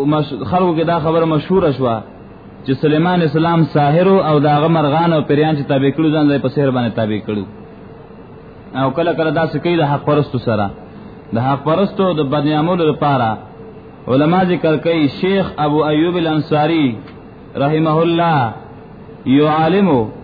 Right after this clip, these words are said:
شیخ ابو زکریا الانصاری رحمه الله، د هغه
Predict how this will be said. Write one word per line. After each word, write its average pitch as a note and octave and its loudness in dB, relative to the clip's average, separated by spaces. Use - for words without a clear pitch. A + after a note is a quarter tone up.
شیخ F3+ 0
ابو D#3+ 2
زکریا D#3 0
الانصاری D#3 2
رحمه D3 4
الله، B2+ 2
د A2 0
هغه D#3 2